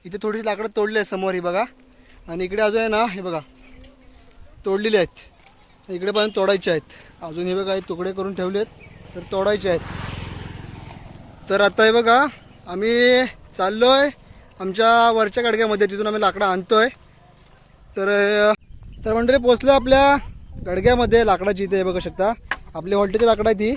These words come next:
हे बघा इकडं आहेत. आणि आता आम्ही घेऊन गेलो इकडून. तर हे बघा, आपली बाय आलेली आहे, हे बघा, दाखवतो तुम्हाला. हाय कर, हाय,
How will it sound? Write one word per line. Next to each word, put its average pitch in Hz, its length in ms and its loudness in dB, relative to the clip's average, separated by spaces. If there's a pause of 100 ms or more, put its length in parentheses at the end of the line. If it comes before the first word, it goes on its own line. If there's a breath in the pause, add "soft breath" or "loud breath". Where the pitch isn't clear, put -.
(140)
हे - 180 -16
बघा 170 120 -2
इकडं 170 220 -2
आहेत. 208 140 4 (580 soft breath)
आणि 180 160 -4
आता 202 300 2
आम्ही 233 160 2
घेऊन 214 260 2
गेलो 226 180 4
इकडून. 180 260 0
तर - 440 -20
हे 170 80 -6
बघा, 185 120 -4
आपली 196 180 -4
बाय 190 240 2
आलेली 196 240 0
आहे, 208 100 2
हे - 960 -14
बघा, 170 120 -2
दाखवतो 160 300 -4
तुम्हाला. 151 240 -8 (2250)
हाय 196 120 0
कर, 233 160 6
हाय, 226 200 6